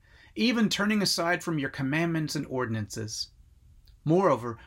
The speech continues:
we have not listened to your servants the prophets, who spoke in your name to our kings, our princes, our fathers, and all the people of the land. Righteousness belongs to you, O Lord,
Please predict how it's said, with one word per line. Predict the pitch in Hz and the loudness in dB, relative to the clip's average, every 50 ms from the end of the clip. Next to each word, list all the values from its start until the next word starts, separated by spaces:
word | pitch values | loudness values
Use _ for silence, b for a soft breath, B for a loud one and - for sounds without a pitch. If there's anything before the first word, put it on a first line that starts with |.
| B B | B B
we | 170 170 | 4 4
have | 160 147 | 4 6
not | 165 175 180 151 143 | 4 4 2 2 0
listened | 147 156 - - 151 131 | -2 0 0 0 -2 -4
to | - 135 | -4 -4
your | 131 123 | -4 -2
servants | - - 156 151 147 135 120 107 | -2 -2 0 0 -2 -2 -4 -6
the | - 120 | -6 -8
prophets, | - - - 147 147 131 - 127 110 - - B B B B | -6 -2 2 2 2 0 -2 -8 -10 -10 -12 B B B B
who | B 190 | B 0
spoke | 180 - - - 214 220 214 - | 0 0 2 4 4 4 4 2
in | 185 156 | 0 2
your | 143 135 | 2 2
name | 135 143 151 165 170 156 | 2 2 2 2 0 0
to | - 147 | 0 0
our | 135 123 117 | -2 -2 -2
kings, | - - 160 160 170 175 175 160 160 - - b b b b - | -4 -4 -2 -2 0 -2 -2 -4 -6 -8 -12 b b b b -8
our | 139 - | -8 -6
princes, | - - 180 180 180 175 - 185 180 170 175 | -2 -2 -2 -2 -2 -2 -2 -2 0 0 0
our | 151 - | -2 -2
fathers, | - - 185 180 170 160 139 131 123 123 120 - b b b b b b | 0 2 4 4 4 4 0 -2 -4 -4 -6 -8 b b b b b b
and | 135 139 | 0 2
all | 147 156 165 170 | 2 4 4 2
the | 175 170 | 0 -2
people | - - 165 151 - 143 131 123 | -4 -2 -4 -4 -4 -4 -6 -6
of | 113 120 | -4 -6
the | 123 | -6
land. | 117 120 120 113 107 104 107 104 - - _ _ _ _ _ _ _ - _ - - - _ - - - - _ - _ - _ - _ - | -6 -4 -4 -4 -4 -4 -6 -8 -10 -16 _ _ _ _ _ _ _ -20 _ -20 -20 -20 _ -20 -20 -20 -20 _ -20 _ -20 _ -18 _ 0
Righteousness | 143 156 165 160 - 160 - - 147 131 | 2 2 2 2 0 -4 -2 -2 -4 -4
belongs | - - 147 139 131 131 131 120 - | -4 -6 -4 -2 0 0 -2 -2 -6
to | - 143 | -6 -6
you, | 127 131 151 156 147 131 | -4 0 0 2 2 2
O | 123 | 0
Lord, | 113 110 117 117 117 120 123 123 | -4 -4 -4 -6 -6 -6 -8 -10